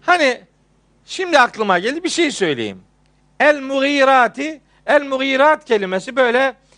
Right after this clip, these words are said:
yani böyle sinsi hareket etmek üzere böyle aniden, beklenmedik şekilde işte ani saldırganlık yapmak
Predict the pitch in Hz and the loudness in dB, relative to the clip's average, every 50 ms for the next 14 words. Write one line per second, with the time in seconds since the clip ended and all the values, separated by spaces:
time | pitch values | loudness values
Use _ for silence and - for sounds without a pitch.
0 | _ _ _ _ - - 175 208 220 220 208 196 190 214 226 220 226 196 156 - | _ _ _ _ -10 -4 -2 0 0 0 0 0 0 2 2 2 2 2 0 -4
1 | _ _ _ - - 202 240 240 196 247 269 240 233 233 233 190 233 240 214 226 | _ _ _ -12 -8 -6 -4 -4 0 2 2 4 4 2 0 0 -2 -2 -2 -2
2 | 220 214 _ - 240 220 202 208 190 180 202 185 185 180 180 220 214 208 202 220 | -4 -4 _ -6 -6 -6 -4 -4 -4 -2 0 0 0 0 0 0 0 2 2 2
3 | 254 277 277 - _ _ _ _ _ - 202 240 240 240 233 226 226 220 214 202 | 2 0 -2 -4 _ _ _ _ _ 0 2 2 4 2 2 0 0 -2 0 2
4 | 190 196 180 156 127 104 - _ _ _ _ _ - 170 196 196 - 190 220 254 | 2 2 2 0 -4 -8 -18 _ _ _ _ _ -2 -2 -2 0 2 2 2 2
5 | 285 285 262 240 208 185 196 170 - - 196 185 147 - 185 180 180 180 220 247 | 2 2 0 0 0 0 -4 -6 -4 -4 -4 -4 -2 -2 -4 -4 -2 0 0 0
6 | 262 233 - _ _ _ _ _ - 190 185 - - 190 175 160 135 - _ _ | 0 -2 -6 _ _ _ _ _ -10 -8 -8 -4 0 0 0 0 -2 -6 _ _
7 | _ - 170 202 208 208 208 226 247 240 208 - 196 196 196 180 196 190 185 175 | _ 0 2 4 2 2 0 -2 -2 -2 0 0 0 0 0 -2 -4 -4 -2 -2
8 | 190 185 190 202 196 147 143 165 143 - - 139 131 - _ _ | -2 -2 -2 -4 -4 -2 0 -2 -2 -2 -2 -4 -4 -4 _ _